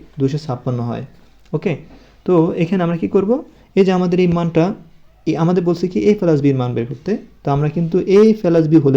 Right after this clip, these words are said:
স্কয়ার মান বের করছি দুইশো ছাপ্পান্ন। তো আমরা কী করব? a স্কয়ারটা আমরা অপর পাশে নিয়ে যাব। যদি a স্কয়ার আমরা অপর পাশে নিয়ে যাই, সেটা রুট হয়ে যায়। তো এখানে দেখো a plus b হোল স্কয়ার মান কত পেয়েছি? দুইশো ছাপ্পান্ন।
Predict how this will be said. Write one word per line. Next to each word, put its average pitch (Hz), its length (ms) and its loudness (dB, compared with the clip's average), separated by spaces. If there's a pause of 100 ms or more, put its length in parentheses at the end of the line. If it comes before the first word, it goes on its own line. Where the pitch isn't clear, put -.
স্কয়ার 156 220 -2
মান 147 140 0
বের 120 120 0
করছি 135 240 -2
দুইশো 135 240 0
ছাপ্পান্ন। 120 300 -4 (560)
তো - 100 -8
আমরা 156 160 2
কী 185 120 -2
করব? 160 160 0 (420)
a - 20 6 (120)
স্কয়ারটা 170 200 -2 (160)
আমরা 156 160 4 (260)
অপর 170 160 0
পাশে 165 160 -2
নিয়ে 165 160 2
যাব। 143 100 0 (260)
যদি 147 120 0 (100)
a 185 40 6 (100)
স্কয়ার 165 260 0
আমরা 156 140 2 (380)
অপর 185 180 0
পাশে 180 200 -2
নিয়ে 139 140 0
যাই, 180 120 0 (140)
সেটা 143 240 2
রুট 143 180 4
হয়ে 120 160 2
যায়। - 140 -4 (580)
তো 165 60 6 (160)
এখানে 175 240 0
দেখো 151 140 0 (140)
a - 20 4 (100)
plus 156 260 2
b - 80 -2
হোল 143 160 4
স্কয়ার 160 180 -2
মান 170 140 0
কত 175 160 -2
পেয়েছি? 170 160 -2 (100)
দুইশো 143 240 2
ছাপ্পান্ন। 120 320 -4